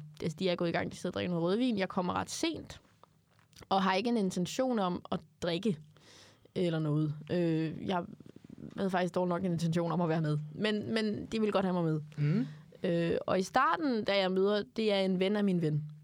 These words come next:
Speaker 1: Og i starten, da jeg møder min vens ven, der har jeg det egentlig sådan, "Jamen, han virker faktisk meget flink. Altså, han er sgu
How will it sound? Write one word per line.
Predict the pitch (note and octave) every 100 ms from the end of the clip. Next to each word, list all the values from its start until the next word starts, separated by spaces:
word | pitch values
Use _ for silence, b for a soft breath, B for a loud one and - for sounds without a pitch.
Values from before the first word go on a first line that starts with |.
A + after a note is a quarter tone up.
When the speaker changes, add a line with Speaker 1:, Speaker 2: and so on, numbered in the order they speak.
| - -
Speaker 1:
Og |
i |
starten, | G3+ A#3 A#3 A#3+
da | A#3
jeg | G#3+ G3+
møder | F#3+ G3 G#3 G#3 - _ _ _ _ _ -
min | F3+ F3+ E3+ D#3+ F3
vens | F3 E3+
ven, | E3+ D#3+ D3+ - - - -
der | G3+
har | G#3
jeg | G3+
det |
egentlig | F#3+ F#3
sådan, | F3 -
"Jamen, | -
han | F3+ A3 E4+
virker | G3+
faktisk | D3 - D2 A3
meget | F#3+ F#3+
flink. | - - -
Altså, | - - -
han | F3 C4
er |
sgu | C#4 - F3 D#3